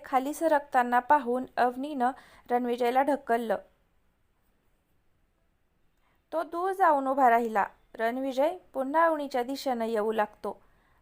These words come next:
"आर्यम, खूप उशीर झाला आहे, मला घरी जायचं आहे." रणविजय तिला स्वतःकडे खेचतो आणि भिंतीला चिकटवतो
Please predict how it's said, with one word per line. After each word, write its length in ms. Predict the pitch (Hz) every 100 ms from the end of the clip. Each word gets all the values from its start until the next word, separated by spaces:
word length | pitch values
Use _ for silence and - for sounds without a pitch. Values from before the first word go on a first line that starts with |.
| -
"आर्यम, 500 | 226 240 262 262 269 - _ _
खूप 260 | - 320 330
उशीर 320 | 294 294 294
झाला 300 | 302 302 285
आहे, 240 | 254 220 - _ _ _
मला 220 | 240 269
घरी 280 | 285 285 269
जायचं 380 | 285 285 277 254
आहे." 220 | 240 208 - _ _ _ _ _ _ -
रणविजय 540 | 277 320 359 392 339 330
तिला 200 | 311 302
स्वतःकडे 600 | 330 285 277 254 262 277
खेचतो 440 | 277 311 - - 262
आणि 260 | 254 254
भिंतीला 460 | 269 294 247 240 233
चिकटवतो 720 | 262 277 - 214 208 190 185